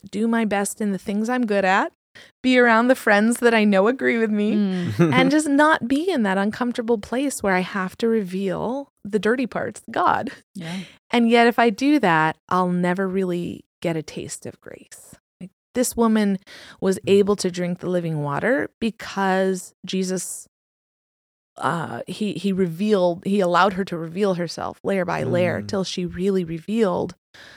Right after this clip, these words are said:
Speaker 1: the deepest things about her that caused her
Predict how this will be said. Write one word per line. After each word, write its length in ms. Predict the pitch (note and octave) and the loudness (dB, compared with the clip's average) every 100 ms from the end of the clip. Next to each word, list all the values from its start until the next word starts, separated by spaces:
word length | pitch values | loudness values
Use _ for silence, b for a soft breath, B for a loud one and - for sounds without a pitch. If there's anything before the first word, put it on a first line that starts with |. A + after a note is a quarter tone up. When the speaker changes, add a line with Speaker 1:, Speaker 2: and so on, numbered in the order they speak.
| B - | B -6
Speaker 1:
the 80 | F#3 | -4
deepest 680 | G3 F#3+ F#3+ E3+ - - - _ _ _ _ _ - | -2 -2 -2 -2 -6 -10 -16 _ _ _ _ _ 0
things 400 | A3 G#3+ F3 F3+ | 2 2 0 -2
about 320 | F3 D#3+ - | -4 -4 -6
her 200 | G3 F#3 | -6 -6
that 180 | - - | -8 -10
caused 400 | F#3+ E3 F3+ - | -6 -4 -4 -6
her 400 | F3 D#3+ G3 | -6 -4 -6